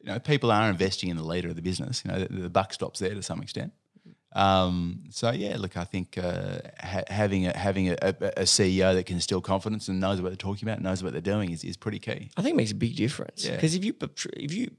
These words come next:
Speaker 2: if you think that person is a smart, but even a, even for, like, uh, raising capital,
Speaker 1: Mm.
Speaker 2: not list, whatever, just raising capital, like, especially in the small to medium sized market, you're really looking at the person.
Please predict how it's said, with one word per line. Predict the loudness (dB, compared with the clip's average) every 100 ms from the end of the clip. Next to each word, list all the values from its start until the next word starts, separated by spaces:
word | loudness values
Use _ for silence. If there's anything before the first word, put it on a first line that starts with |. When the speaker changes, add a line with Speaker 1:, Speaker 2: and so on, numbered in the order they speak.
| _
Speaker 2:
if | -8 -4
you | -2
think | 0 4
that | 2
person | 2 0 -2
is | -4
a |
smart, | -2 0 0 -2 -4
but | -6 -2
even | -2 0
a, | 0 -2 -8 -20 -20 -20 -4
even | 2 4 4
for, | 4 4 6
like, | 4 2
uh, | 0 2 2
raising | 4 4 4
capital, | 2 2 0 -6 -8 -14 _ 4
Speaker 1:
Mm. | 4 4 0 -14 _
Speaker 2:
not | -4 -4 -4
list, | -12 -10 -10 -4
whatever, | 0 0 0 -2
just | -4 -12 -6
raising | -2 0 0
capital, | -2 -2 -4 -8 -12 _ _ _ _ _ _ _ _ 2
like, | 2 2 _ _ _ _ _ -20 -14 -2
especially | 0 4 6 6 6
in |
the | 2
small | 4 4
to | 4
medium | 2 2 -2
sized | -2 -4 -6 -10
market, | -10 -10 -10 -12 -14 _ _
you're | -4 -2
really | 0 2 2
looking | 2 2 0
at | -2
the | -4
person. | 2 2 2 -6 -10